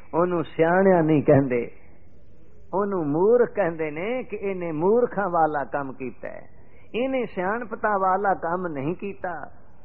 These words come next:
ਕਿ ਆ ਚਾਰ ਚਿੰਗਾੜੀਆਂ ਬੁਝਾ ਕੇ ਆਪਣੇ ਚਾਰ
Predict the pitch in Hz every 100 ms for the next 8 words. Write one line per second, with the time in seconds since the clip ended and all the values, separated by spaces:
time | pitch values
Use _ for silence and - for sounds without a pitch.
0 | - 165 175 196 - 185 214 262 - 214
1 | 196 170 175 190 185 170 151 143 226 240
2 | 247 254 196 170 170 160 147 175 196